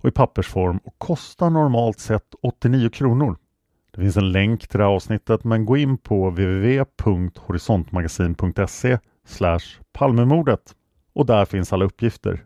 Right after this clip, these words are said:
ni behöver för att ta del av erbjudandet. Vi kommer även att lägga ut det på Palmemordets Facebook-sida. På Facebook-sidan kan ni också berätta vad ni tyckte om det här avsnittet.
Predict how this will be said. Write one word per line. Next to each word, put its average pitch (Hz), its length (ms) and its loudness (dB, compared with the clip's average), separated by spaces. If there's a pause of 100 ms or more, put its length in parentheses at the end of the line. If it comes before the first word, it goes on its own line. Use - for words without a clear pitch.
ni 98 160 2
behöver 80 560 -4 (100)
för - 120 -4
att 95 60 -2
ta 90 120 -2
del 78 320 -4
av 78 80 -2
erbjudandet. 90 800 2 (320)
Vi 113 100 -2
kommer 123 200 2
även 104 220 2
att 98 60 0
lägga 95 180 0
ut 90 200 -4
det 87 100 -8
på 95 120 -8
Palmemordets 87 800 -4
Facebook-sida. 120 640 0 (560)
På 104 220 4
Facebook-sidan 117 640 0
kan 135 180 0
ni 123 60 2
också 123 200 -4
berätta 120 320 0
vad 117 100 -2
ni 123 60 -2
tyckte - 460 -4
om 113 120 2
det 101 60 2
här 107 100 4
avsnittet. 113 600 -2